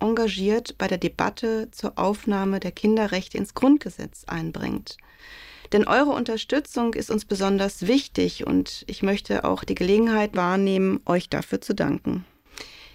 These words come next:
Die General Comments sind für unsere tägliche Arbeit im Ministerium gar nicht mehr wegzudenken. Sie sind für mich persönlich gerade von unschätzbarem Wert. Sie liegen bei mir auf dem Schreibtisch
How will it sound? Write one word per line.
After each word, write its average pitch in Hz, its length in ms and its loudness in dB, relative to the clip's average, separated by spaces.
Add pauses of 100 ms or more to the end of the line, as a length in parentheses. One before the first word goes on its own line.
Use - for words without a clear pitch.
(160)
Die 190 40 -4
General 240 320 4
Comments 226 640 4
sind 208 240 -2
für - 160 -6
unsere 269 440 6
tägliche - 480 -4
Arbeit 196 420 0
im 220 80 4
Ministerium 214 1000 2
gar 190 160 2
nicht 190 140 0
mehr 190 220 0
wegzudenken. - 1080 -2
Sie 190 140 -4
sind 214 400 0
für 202 140 -2
mich 233 380 4
persönlich 247 540 4
gerade 196 420 -4
von - 220 -4
unschätzbarem 190 800 -2
Wert. 175 440 -2 (600)
Sie - 120 0
liegen 269 240 6
bei 214 120 2
mir 208 240 4
auf - 120 -4
dem 180 160 -2
Schreibtisch - 800 -2